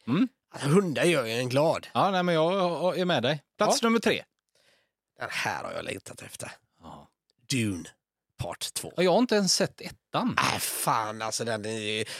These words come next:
Speaker 2: den kittlar varenda Eriksson.
Speaker 1: Men ettan bra, eller?
Speaker 2: Ja, jag gillar den.
Speaker 1: Ja, okej.
Speaker 2: Den var riktigt bra.
Speaker 1: Ja.
Speaker 2: Den är kanon. Så nu kommer del två då.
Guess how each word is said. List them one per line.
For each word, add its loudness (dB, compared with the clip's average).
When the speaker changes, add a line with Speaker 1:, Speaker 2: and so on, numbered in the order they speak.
Speaker 2:
den 4
kittlar 2
varenda 2
Eriksson. -2
Speaker 1:
Men 2
ettan 2
bra, 2
eller? 0
Speaker 2:
Ja, 4
jag 2
gillar 0
den. -2
Speaker 1:
Ja, -2
okej. -6
Speaker 2:
Den 0
var 4
riktigt -2
bra. -2
Speaker 1:
Ja. -4
Speaker 2:
Den 2
är 2
kanon. 2
Så 4
nu 4
kommer 4
del 4
två 2
då. 2